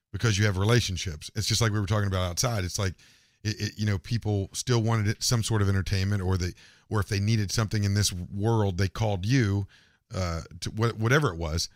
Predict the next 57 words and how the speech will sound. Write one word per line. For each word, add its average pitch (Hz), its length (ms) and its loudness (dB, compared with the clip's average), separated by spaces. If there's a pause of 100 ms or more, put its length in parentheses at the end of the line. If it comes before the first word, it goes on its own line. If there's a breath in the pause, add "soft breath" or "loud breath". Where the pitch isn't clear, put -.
(380 soft breath)
And 107 120 -2
that, 151 200 -2
that 139 200 4
has 123 120 0
been, 120 400 0
you 113 260 -4
know, 120 100 2
I'm 120 120 4
sure 143 160 0
you've 120 160 2
been 120 80 2
in 113 60 2
the 101 60 2
same 110 260 0
boat. 139 240 2
It's 90 120 -2
just, - 260 0 (420)
you 117 120 0
know, 104 80 2
you, 101 240 2
you, 101 340 2 (540 soft breath)
you've 117 220 0
worked 135 240 2
so 127 180 4
hard 139 240 2
for 110 100 -4
so 120 200 2
long 131 380 2
that 95 200 0 (600)
you 123 140 -2
thought, 101 280 -4
"Oh 131 80 -2
my 101 140 0
God, 120 180 2
I 98 80 2
lost 98 260 2
all 107 100 2
my 90 120 -2
jobs. 113 260 2
I'm 98 80 0
not 98 80 0
gonna 92 120 -2
make 92 180 -2
any 90 100 -2
money." 95 340 -2 (280 soft breath)
No, 113 300 -2 (200 loud breath)
you 123 120 -2
just, 117 340 0 (800)
those 117 180 2
people 131 320 4
that 107 160 -2
figured 120 300 2
out 117 100 4
a 113 40 2
different 120 280 2
way 120 120 4
to 104 240 2